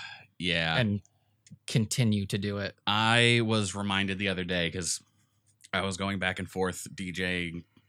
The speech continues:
Speaker 1: Spotify with Al, and I was like, "Oh, man, I'm gonna introduce you to a lot of stuff that I was, like, into back when I was in, like, my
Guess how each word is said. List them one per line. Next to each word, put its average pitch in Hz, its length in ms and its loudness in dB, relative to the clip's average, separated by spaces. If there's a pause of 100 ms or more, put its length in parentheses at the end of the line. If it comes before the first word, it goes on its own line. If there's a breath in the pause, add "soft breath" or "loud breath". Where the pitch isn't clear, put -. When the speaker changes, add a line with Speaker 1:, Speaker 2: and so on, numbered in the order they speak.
Speaker 1:
Spotify 85 800 -4 (280)
with 85 120 -4
Al, 85 400 0 (600 loud breath)
and 90 520 2
I 92 120 0
was 90 200 -2
like, 85 300 -2
"Oh, 95 140 0
man, 87 260 0
I'm 90 80 0
gonna 98 140 0
introduce 90 320 -2
you - 80 -6
to 87 80 -2
a - 20 -2
lot 85 220 0
of 85 80 -4
stuff - 180 -6
that 80 100 -6
I 82 120 0
was, 80 160 -4
like, 80 240 -4
into 80 640 -2 (180)
back 82 320 -2
when 85 140 -4
I 82 80 -2
was 80 160 -4
in, 82 100 -4
like, 80 220 -4
my 78 340 -2